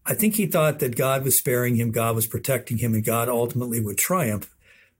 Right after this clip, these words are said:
But he didn't ha-, he did not have that personal relationship that you and I and lots of other Christians would,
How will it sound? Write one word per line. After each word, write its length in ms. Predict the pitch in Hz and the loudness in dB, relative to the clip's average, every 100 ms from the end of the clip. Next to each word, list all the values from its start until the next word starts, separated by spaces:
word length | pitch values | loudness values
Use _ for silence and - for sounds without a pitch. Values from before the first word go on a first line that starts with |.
| _ | _
But 360 | - 120 117 113 | 0 2 2 0
he 200 | - - | -6 -2
didn't 240 | 139 151 160 | 0 2 2
ha-, 260 | 139 131 135 | 2 0 0
he 140 | 120 | 0
did 140 | 139 | 0
not 180 | 143 147 | 2 2
have 320 | 135 127 120 | 2 0 0
that 240 | 117 113 - | -2 -4 -2
personal 380 | 135 127 - 110 | -2 -2 0 0
relationship 720 | 107 120 - 113 - 113 113 | 0 2 2 0 0 0 -2
that 120 | 104 | -2
you 180 | 113 117 | 0 2
and 100 | 110 | 0
I 180 | 113 113 | 0 0
and 240 | 104 101 | -2 -2
lots 300 | 113 110 - | -2 0 -2
of 100 | 104 | -2
other 180 | 110 117 | -2 -2
Christians 540 | - 92 - 104 98 | -2 -4 -2 -4 -4
would, 240 | 104 101 | -4 -4